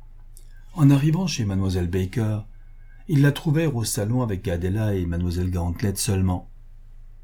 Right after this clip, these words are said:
Où donc est Caroline ? » demanda George après avoir présenté Harcourt.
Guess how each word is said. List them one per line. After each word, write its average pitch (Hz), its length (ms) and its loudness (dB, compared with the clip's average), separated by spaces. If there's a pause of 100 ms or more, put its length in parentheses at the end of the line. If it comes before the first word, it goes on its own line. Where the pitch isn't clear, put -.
(520)
Où 127 120 8
donc 123 340 6
est 135 120 0
Caroline ? » 127 560 0 (840)
demanda 95 400 0
George 101 360 0
après 92 300 -4
avoir 90 180 -2
présenté 90 460 -2
Harcourt. 92 680 -2